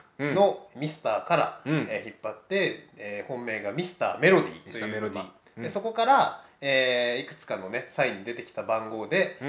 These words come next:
Speaker 1: えー、一番、三番、四番、九番、あと安倍晋之助選手の十番。
Speaker 2: うん。
Speaker 1: まあ、そのあたりを、えー、そのあたりに、えー、生まれんで二百円ずつ、
Speaker 2: うん。
Speaker 1: えー、五点ですね。
Speaker 2: うん。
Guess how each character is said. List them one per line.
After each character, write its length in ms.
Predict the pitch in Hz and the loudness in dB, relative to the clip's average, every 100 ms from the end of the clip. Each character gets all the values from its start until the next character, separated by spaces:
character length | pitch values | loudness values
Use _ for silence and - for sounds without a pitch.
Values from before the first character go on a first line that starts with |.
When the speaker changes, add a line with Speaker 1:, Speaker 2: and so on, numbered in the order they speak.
| 123 | -8
Speaker 1:
え 60 | 107 | -8
ー、 100 | 110 | -10
一 160 | - | -8
番、 260 | 139 110 98 | -2 -2 -2
三 380 | - 107 101 98 | -6 -6 -6 -8
番、 280 | 98 95 98 | -8 -8 -10
四 320 | 110 110 95 | -12 -12 -14
番、 120 | 90 - - - _ | -14 -12 -14 -16 _
九 260 | - 113 98 | -12 -12 -10
番、 240 | - 117 254 - _ | -10 -10 -10 -14 _
あ 80 | 131 | -12
と 240 | 110 95 | -10 -10
安 80 | 113 | -8
倍 100 | 120 | -8
晋 200 | 113 117 110 | -8 -10 -12
之 120 | 107 | -12
助 180 | - 110 | -14 -14
選 180 | 117 | -12
手 120 | 107 156 | -10 -6
の 160 | 170 | -6
十 240 | 120 185 160 | -2 0 0
番。 140 | - - | -4 -8
Speaker 2:
う 80 | 131 | -6
ん。 140 | 131 - _ _ | -6 -8 _ _
Speaker 1:
ま 80 | 156 | -8
あ、 20 | |
そ 120 | 185 | -2
の 60 | 185 | 0
あ 60 | |
た 120 | 180 143 | 2 0
り 160 | 143 | 2
を、 340 | 196 190 - - | 2 2 -2 -8
え 280 | 117 107 107 | -4 -4 -2
ー、 20 | |
そ 60 | 160 | 0
の 60 | |
あ 60 | 175 | 0
た 100 | 180 | 0
り 80 | 208 | 0
に、 360 | 254 208 - _ | 0 0 -6 _
え 220 | - 107 113 | -16 -14 -12
ー、 40 | |
生 60 | 123 | -4
ま 100 | 127 | -2
れ 120 | 117 | -2
ん 100 | 117 | 0
で 220 | 208 240 131 | 2 2 0
二 60 | |
百 240 | 143 143 156 | -6 -2 -2
円 180 | 139 | -2
ず 120 | 127 120 | -6 -12
つ、 160 | - _ | -18 _
Speaker 2:
う 80 | 143 | -4
ん。 140 | 147 - _ _ | -4 -6 _ _
Speaker 1:
え 240 | 95 98 101 | -12 -12 -10
ー、 40 | |
五 80 | 117 | -10
点 160 | - | -10
で 80 | - | -14
す 100 | - | -4
ね。 220 | 196 208 - | -4 -2 -6
Speaker 2:
う 80 | |
ん。 160 | 143 113 | -8 -8